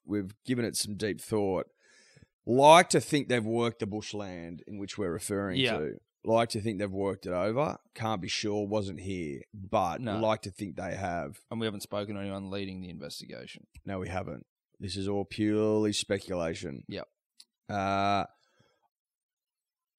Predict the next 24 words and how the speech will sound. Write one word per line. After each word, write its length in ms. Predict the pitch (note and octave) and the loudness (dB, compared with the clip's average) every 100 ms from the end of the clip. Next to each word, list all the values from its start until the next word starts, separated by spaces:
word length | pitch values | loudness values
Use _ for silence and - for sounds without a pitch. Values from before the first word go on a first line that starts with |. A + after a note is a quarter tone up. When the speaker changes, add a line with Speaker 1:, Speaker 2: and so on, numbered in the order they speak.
| _ _ - | _ _ 4
Speaker 1:
we 180 | B2+ C#3+ | 8 10
are 240 | D#3 E3 | 10 8
punters 340 | C#3+ C#3 B2 | 6 6 4
and 120 | A2+ G#2 | 2 0
dribblers 380 | A2+ G#2+ G#2 - | 0 2 0 0
up 200 | G#2+ G#2+ | -2 0
here. 220 | G#2 D#2 | -2 2
I 120 | A#2+ | 4
don't 100 | D3+ | 6
even 200 | C#3+ F2+ | 4 0
know 180 | E2 F2 | -4 -4
if 260 | D2+ - G2+ | -4 -6 -6
we've 160 | F#2 | -6
told 280 | - A2+ D3 | 0 0 2
people 260 | A2+ E2+ E2 | 0 -2 -2
why 160 | D2 | -2
we're 180 | D2 D2 | 0 -2
up 140 | D2+ | -4
here. 240 | E2+ D2 F#2 | -4 -4 0
Speaker 2:
I 120 | C#3 | 0
think 240 | - G3+ | 2 -2
we 100 | D3+ | -2
did 200 | G2+ F2+ | -6 -8
once. 420 | F2+ G2+ F#2 - | -8 -8 -8 -12